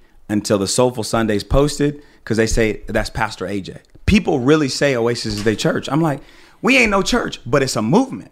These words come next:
Like, you get, like, our, our, our pages aren't really talking about buy two apples, get one free. You go to our, our Instagram or mine, it's, it's the stories of people. Like,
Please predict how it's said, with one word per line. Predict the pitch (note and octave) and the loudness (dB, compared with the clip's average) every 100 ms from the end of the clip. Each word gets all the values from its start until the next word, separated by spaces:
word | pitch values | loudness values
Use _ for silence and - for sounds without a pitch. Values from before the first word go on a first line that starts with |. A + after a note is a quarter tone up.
| - | -8
Like, | A2 G#2 - - - - - - - - - | -4 -4 -6 -20 -20 -20 -20 -20 -20 -20 -10
you | C3+ D3+ | -4 0
get, | D3 D3 - | 2 2 0
like, | B2+ B2 | -4 -2
our, | - D3 C#3+ | 2 2 2
our, | C3+ C#3 C#3 C3+ | 2 2 2 0
our | C3 C#3+ | 0 -2
pages | E3 E3 C#3+ C3+ C3 - - - - _ _ | -2 -4 0 0 -2 -10 -20 -20 -20 _ _
aren't | C#3+ E3 C3+ | 2 2 4
really | D#3 C#3+ | 2 2
talking | D3+ D#3+ D#3+ C3 | 2 0 2 0
about | B2+ B2 - - _ - | 2 0 -2 -16 _ -4
buy | D3 E3+ | 0 0
two | D#3 D#3 D#3 | 0 0 0
apples, | F3 C#3 C3 | 0 -2 -2
get | D3 | 0
one | D3+ C#3+ | 0 0
free. | E3+ F#3 G#2+ E2+ - - - - - - - - | 0 0 -2 -6 -18 -20 -20 -20 -20 -20 -16 -6
You | F3+ | 0
go | G3 | 2
to | F3+ | 4
our, | E3 D3+ | 4 4
our | D#3 D3+ | 4 2
Instagram | F3 D#3 C#3+ D3+ C#3+ | -2 -2 0 2 2
or | C#3 | 4
mine, | E3+ E3+ | 4 4
it's, | D3 - | 0 -2
it's | - D3+ - | -2 -2 0
the | C#3 | -2
stories | - F#3 F3+ C3 | 2 4 4 2
of | A2+ | -4
people. | - B3+ - E2+ - _ _ _ _ _ | 0 0 0 -6 -12 _ _ _ _ _
Like, | - A#2 A2 | -2 -2 -2